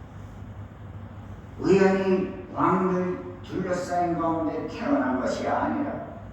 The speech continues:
우연히 제단에 바칠 희생양을 키우는 목자들에게 예수님의 탄생 소식을 먼저 전해진 것이 아니라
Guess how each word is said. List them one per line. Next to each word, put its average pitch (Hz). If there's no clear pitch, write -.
우연히 190
제단에 -
바칠 190
희생양을 233
키우는 214
목자들에게 214
예수님의 233
탄생 226
소식을 202
먼저 254
전해진 185
것이 165
아니라 113